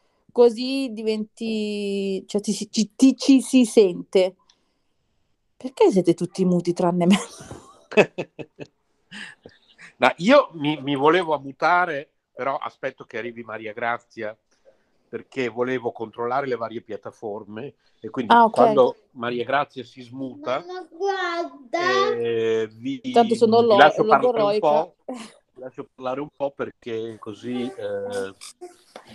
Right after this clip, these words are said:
Speaker 2: vado a controllare che siamo effettivamente in diretta, che si senta dappertutto.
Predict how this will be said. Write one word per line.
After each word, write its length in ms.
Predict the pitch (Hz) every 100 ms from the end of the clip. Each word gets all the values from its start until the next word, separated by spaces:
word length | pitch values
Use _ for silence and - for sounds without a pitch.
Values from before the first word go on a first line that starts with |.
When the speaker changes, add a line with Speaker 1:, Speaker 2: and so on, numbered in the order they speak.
| - _
Speaker 2:
vado 220 | 107 113 117
a 40 |
controllare 600 | 131 117 120 120 120 120
che 120 | -
siamo 280 | 107 117 110
effettivamente 500 | - 110 110 113 113
in 80 | 110
diretta, 380 | 107 110 113 -
che 80 | -
si 100 | -
senta 300 | 113 101 104
dappertutto. 720 | 98 95 - 87 - 98